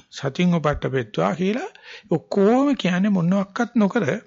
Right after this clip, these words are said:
ඉතියා බලනකොට සෝ සතෝ අස්ස සති සතෝ පස්ස සති. එයාට හුස්ම ගන්න බව සිහියට එන්න ඉඩ තියෙනවා.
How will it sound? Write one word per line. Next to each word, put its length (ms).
ඉතියා 280
බලනකොට 480
සෝ 160
සතෝ 460
අස්ස 240
සති 360
සතෝ 340
පස්ස 360
සති. 240
එයාට 360
හුස්ම 300
ගන්න 280
බව 240
සිහියට 320
එන්න 200
ඉඩ 180
තියෙනවා. 400